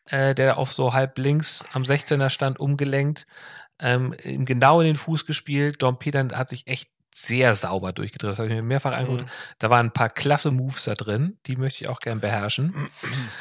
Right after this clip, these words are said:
Speaker 1: Ähm, und
Speaker 2: Ja.
Speaker 1: da hat er ihn so mit dem rechten Fuß, mit der Pike oder wie auch immer reingeschoben.
Speaker 2: Ja.
Speaker 1: Das war echt gut.
Speaker 2: Ich muss auch zugeben, es, es war schon sehr schön.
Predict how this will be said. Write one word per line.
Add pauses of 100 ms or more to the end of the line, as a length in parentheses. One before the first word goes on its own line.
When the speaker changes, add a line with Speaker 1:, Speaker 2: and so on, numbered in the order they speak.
(320)
Speaker 1:
Ähm,
und
Speaker 2:
Ja.
Speaker 1:
da
hat
er
ihn
so
mit
dem
rechten
Fuß,
mit
der
Pike
oder
wie
auch
immer
reingeschoben.
Speaker 2:
Ja.
Speaker 1:
Das
war
echt
gut. (100)
Speaker 2:
Ich
muss
auch
zugeben,
es,
es
war
schon
sehr
schön.